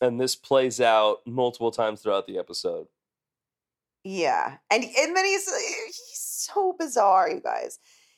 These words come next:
Speaker 2: He thinks, he's like, "I used to listen before I got married." Just like, and she's like, "Gosh, you keep saying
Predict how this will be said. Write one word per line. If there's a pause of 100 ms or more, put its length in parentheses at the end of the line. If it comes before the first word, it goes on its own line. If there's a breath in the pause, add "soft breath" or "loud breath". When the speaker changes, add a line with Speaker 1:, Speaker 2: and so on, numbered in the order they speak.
(140 soft breath)
Speaker 2:
He
thinks, (280)
he's
like, (140)
"I
used
to
listen (440)
before
I
got
married." (1900)
Just
like,
and
she's
like,
"Gosh,
you
keep
saying